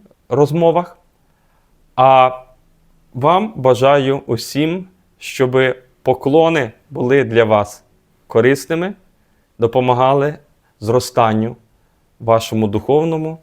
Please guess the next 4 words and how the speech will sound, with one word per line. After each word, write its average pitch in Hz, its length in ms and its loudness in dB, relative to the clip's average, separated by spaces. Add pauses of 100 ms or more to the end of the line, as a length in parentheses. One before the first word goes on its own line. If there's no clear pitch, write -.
(260)
і 147 80 -10
тілесному. 98 720 -4 (440)
Є 156 280 2
сили? 117 460 2